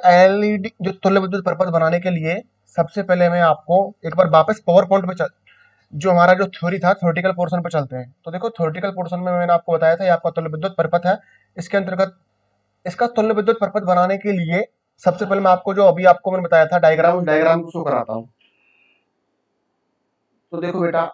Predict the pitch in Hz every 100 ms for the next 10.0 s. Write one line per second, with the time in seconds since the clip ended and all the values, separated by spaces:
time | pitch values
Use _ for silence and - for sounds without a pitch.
0 | _ 143 143 156 180 190 185 190 202 214
1 | 214 151 - _ _ _ _ _ _ _
2 | _ _ _ _ _ _ - 147 143 147
3 | 151 151 151 147 165 233 240 _ _ _
4 | _ _ _ 135 139 131 147 160 202 208
5 | 180 143 139 131 127 143 170 208 208 -
6 | 135 151 165 165 156 156 143 151 165 170
7 | 170 190 - _ _ 131 170 233 - -
8 | 101 - _ _ _ _ _ _ - 165
9 | 185 175 165 160 165 151 143 _ 160